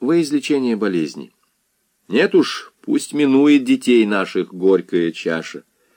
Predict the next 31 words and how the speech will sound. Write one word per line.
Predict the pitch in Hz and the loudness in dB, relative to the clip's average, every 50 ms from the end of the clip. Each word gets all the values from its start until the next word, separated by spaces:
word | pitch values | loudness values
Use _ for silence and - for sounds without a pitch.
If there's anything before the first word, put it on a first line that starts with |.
| _ _ _ _ | _ _ _ _
Пусть | - 151 208 240 233 - - - | 2 4 4 4 4 2 0 0
растут | 196 220 196 - - - 196 202 190 | 0 0 0 0 0 0 0 2 2
они | 196 180 185 | 2 2 2
в | 185 160 | 2 2
благополучии. | 135 156 170 170 180 - - 131 113 98 110 120 - - - 98 87 76 - _ _ _ _ _ _ _ _ | 2 2 2 2 0 0 -2 -2 0 0 -2 -2 -4 -4 -8 -8 -8 -10 -12 _ _ _ _ _ _ _ _
Пусть | - 262 302 277 220 - - | 4 4 4 4 2 0 -4
ходят | - - 196 233 240 196 - - | -4 -2 0 0 2 0 0 -2
они | 107 95 92 | -2 -2 -4
в | 82 73 | -6 -8
джинсах, | 73 82 117 165 175 135 - - - 82 - | -2 0 0 0 0 -2 -4 -4 -4 -4 -4
коли | - 85 82 80 | -4 -6 -6 -4
так | - - - - - | -6 -10 -12 -12 -10
нравится | 80 78 92 127 135 95 78 - - - 73 | -8 -6 -6 -4 -6 -6 -8 -10 -10 -8 -8
это. | 76 80 78 - _ _ _ _ _ - - - - | -6 -8 -8 -10 _ _ _ _ _ -20 -20 -8 -4
И | - 185 | -2 -2
пусть, | 185 190 226 247 214 - - | 0 4 4 4 4 2 -2
заработав, | - 139 127 147 175 180 180 175 147 123 127 127 117 98 - 98 80 - | -8 -4 0 0 2 2 2 0 0 0 2 2 2 2 0 -4 -8 -6
садятся | - 104 92 104 - 196 202 - - 147 | -4 -2 -2 0 -2 -2 -4 -4 -6 -4
за | 135 135 135 | -2 0 0
руль | 131 135 127 | 0 0 -2
собственного | 120 - - - 104 107 95 - - - - 92 92 87 85 | -4 -6 -2 0 0 0 0 -2 -8 -12 -10 -8 -8 -6 -6
«Жигулёнка». | 82 82 85 80 82 80 82 80 73 71 - - - _ - - - - | -6 -6 -6 -4 -4 -4 -4 -6 -8 -10 -12 -16 -16 _ -20 -20 -10 -6
Но | - 95 | -6 -6
пусть | - - 147 - - - - | -4 -4 -6 -6 -8 -10 -6
твёрдо | - 113 135 131 107 117 113 | -2 -2 -2 0 -2 -2 -4
знают | 95 101 110 107 98 90 87 | -2 -2 -2 -2 -2 -4 -6
цену | - - 98 104 98 85 71 - _ _ _ _ _ _ _ _ _ _ | -6 -4 -4 -4 -4 -6 -8 -14 _ _ _ _ _ _ _ _ _ _
и | - 107 | -2 -2
штанам, | 117 - - - 139 151 160 185 202 185 175 - _ - | -2 -2 -2 -2 -2 -2 0 0 -2 -2 -4 -8 _ -8
и | 160 | -6
машине. | 165 160 156 - - 143 123 113 90 73 | -6 -6 -6 -4 -4 -2 -2 -2 -4 -8